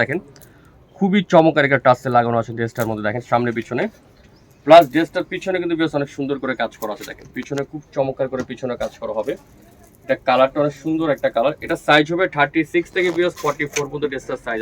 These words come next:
আছে। সাথে হাতার প্রসঙ্গে দেখেন, হাতার অনেক চমৎকার করে পুরো হাতাটা কিন্তু গর্জিয়াস করে কাজ করা, প্লাস হাতার একটা, একটা ডিজাইন আছে, এই যে একটু লেয়ার কাট করা ডিজাইনটা হাতার মধ্যে কাজ করা আছে। এই ড্রেসটার কালারগুলো দেখাচ্ছে এক এক করে,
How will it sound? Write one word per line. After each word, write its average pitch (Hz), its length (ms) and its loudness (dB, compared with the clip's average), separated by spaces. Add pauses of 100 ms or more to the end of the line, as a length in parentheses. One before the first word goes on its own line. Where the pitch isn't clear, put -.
আছে। 190 120 -8 (880)
সাথে 151 160 2 (100)
হাতার 165 300 0
প্রসঙ্গে 165 340 -4
দেখেন, 165 200 -2
হাতার 143 260 -6
অনেক 143 100 -8 (100)
চমৎকার 151 360 -2
করে 139 180 -6
পুরো 139 180 -2
হাতাটা 127 260 -6
কিন্তু 127 200 -8
গর্জিয়াস 131 340 -8
করে 127 120 -12 (100)
কাজ 117 160 -4
করা, 123 180 -18
প্লাস 139 160 2 (100)
হাতার 139 200 -6
একটা, 160 140 -10
একটা 156 400 -8
ডিজাইন 131 300 2
আছে, - 140 -12 (880)
এই 123 80 0
যে 120 100 -2
একটু 117 180 -4
লেয়ার 139 260 8
কাট 139 200 4
করা 131 220 6
ডিজাইনটা 120 360 2
হাতার 120 240 0
মধ্যে 113 240 -2
কাজ 110 100 -2 (100)
করা 110 180 0
আছে। 151 120 -8 (240)
এই 185 100 6
ড্রেসটার 190 300 2 (100)
কালারগুলো 151 400 4
দেখাচ্ছে 127 240 0
এক 123 100 -2
এক 113 80 -10
করে, 143 100 0